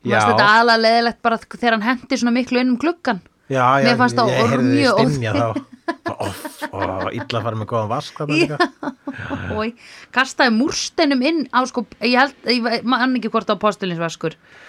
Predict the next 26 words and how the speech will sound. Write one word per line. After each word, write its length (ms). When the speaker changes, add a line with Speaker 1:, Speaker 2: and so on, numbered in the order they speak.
Speaker 2:
En 180
Jesus 360
fucking 340
Christ, 340
sko. 400
Speaker 1:
Já, 300
inn 260
um 80
eldhúsgluggann, 960
Speaker 2:
Já. 320
Speaker 1:
hann 120
fór 340
í 80
vaskinn. 340
Speaker 2:
Já, 340
setti 360
þetta 100
í 60
fucking 460
hjólbörur 560
og 120
keyrði 320
þetta 100
inn 80
um 120
dyrnar. 500